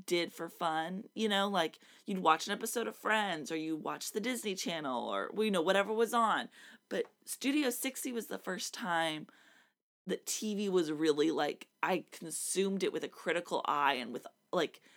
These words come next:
an artistic vision. Um, and it, it was meant a lot to me.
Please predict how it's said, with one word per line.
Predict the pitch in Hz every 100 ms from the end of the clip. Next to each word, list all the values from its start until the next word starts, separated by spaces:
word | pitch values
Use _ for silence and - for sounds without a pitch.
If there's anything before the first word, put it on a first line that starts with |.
| - _
an | 185
artistic | 165 170 - - - - 175
vision. | 165 165 160 151 123 82 -
Um, | - 185 95 - - - - -
and | 226
it, | -
it | 240
was | -
meant | 226 285 302
a | 151
lot | 165 226 -
to | -
me. | - 220 -